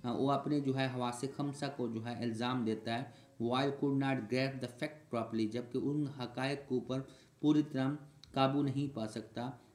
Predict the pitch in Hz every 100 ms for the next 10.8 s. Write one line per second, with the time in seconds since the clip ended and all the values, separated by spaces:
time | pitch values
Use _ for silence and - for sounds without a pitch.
0 | - 143 143 - 147 - 175 175 143 131
1 | 131 135 135 - - 131 131 156 190 -
2 | - - 131 147 139 139 135 - 127 147
3 | 143 135 135 135 135 123 135 131 131 135
4 | 170 170 131 110 - 113 120 - - -
5 | 120 127 135 135 135 - 156 151 139 123
6 | 117 113 123 117 117 123 120 123 127 127
7 | 117 113 - 113 120 120 120 117 120 131
8 | 147 - - - - 160 151 147 143 139
9 | 143 160 170 - 131 131 - 131 131 139
10 | 143 147 151 135 123 120 135